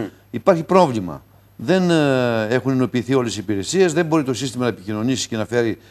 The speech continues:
να φέ-, να φέρει σε μια νέα πλατφόρμα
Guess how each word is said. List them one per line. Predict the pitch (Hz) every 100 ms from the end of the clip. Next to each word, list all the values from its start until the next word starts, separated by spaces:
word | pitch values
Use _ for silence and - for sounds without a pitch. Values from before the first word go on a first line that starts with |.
| -
να | -
φέ-, | 107 143 143 113
να | 113 110 107 101
φέρει | 135 131
σε | 104
μια | 120 135
νέα | 131 135 147
πλατφόρμα | 107 117 - 127 110 98